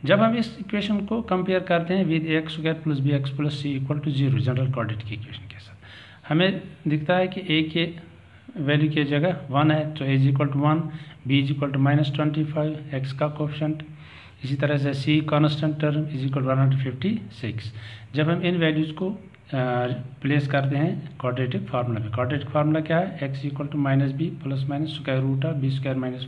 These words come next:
four A C divided by two A। तो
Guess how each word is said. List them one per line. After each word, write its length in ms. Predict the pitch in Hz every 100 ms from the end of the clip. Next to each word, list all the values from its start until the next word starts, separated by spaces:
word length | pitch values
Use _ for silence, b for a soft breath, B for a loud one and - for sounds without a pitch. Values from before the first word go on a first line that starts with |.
| -
four 200 | 131 131
A 180 | 131
C 240 | 127 165 131
divided 300 | 120 120 120
by 260 | 226 -
two 140 | 180 262 - - 117
A। 160 | 104 - B B B B B
तो 260 | 156 156 156